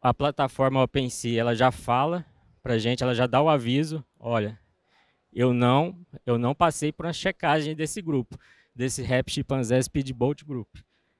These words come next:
Eu não chequei isso aí. Se você vai comprar esse N F T, é por sua conta e risco. Aí,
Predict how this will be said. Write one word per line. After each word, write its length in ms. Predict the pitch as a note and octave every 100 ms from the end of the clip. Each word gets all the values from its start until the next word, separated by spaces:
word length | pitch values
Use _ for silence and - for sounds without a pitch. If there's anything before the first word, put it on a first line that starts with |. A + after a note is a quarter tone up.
| -
Eu 160 | B2+
não 260 | A#2+ B2 -
chequei 560 | - - E3 - E3+
isso 180 | E3+ -
aí. 260 | F#3 G#2+ G#2 _ - _ _ _
Se 160 | -
você 280 | B2 A#2+ C3+
vai 120 | C#3+
comprar 420 | - D3 C3 A#2+
esse 200 | B2 -
N 160 | B2 B2
F 140 | A#2 _
T, 240 | A#2+ D#3 - _ _
é 80 | -
por 200 | - C3
sua 240 | - C3+ B2+
conta 380 | - B2+ -
e 40 | F#3+
risco. 420 | D3 G2 - _ _ _ _ _ _ _ _ _ _ _ _ _ _ _ _ _ _ _ _ _ -
Aí, 360 | G#2+ A2 B2